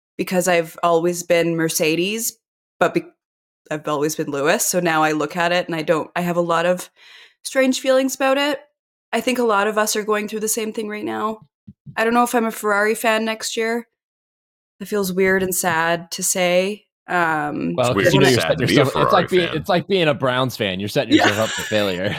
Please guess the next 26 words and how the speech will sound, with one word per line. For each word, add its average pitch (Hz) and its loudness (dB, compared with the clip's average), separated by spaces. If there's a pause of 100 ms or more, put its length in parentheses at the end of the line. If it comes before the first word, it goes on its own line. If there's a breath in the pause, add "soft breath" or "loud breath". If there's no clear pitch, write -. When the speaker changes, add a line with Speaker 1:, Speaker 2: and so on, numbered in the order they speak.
(120)
Speaker 1:
<laughs> - 2 (1040 loud breath)
But 247 2
when 247 2
I 247 4
look 254 0
at 233 -4
this 247 0
car, 196 2
um, 175 -2 (100)
it 185 0
makes 180 0
me 170 2
feel 185 -2
some 185 -8
feelings. 147 -4
It 170 4
is, 156 0 (240)
I 185 2
think 185 0
it's 175 -2
perfect. 147 -4 (100)
There's 160 0 (720)
the 175 -8
colors 185 2
of 185 -2
it, 185 -2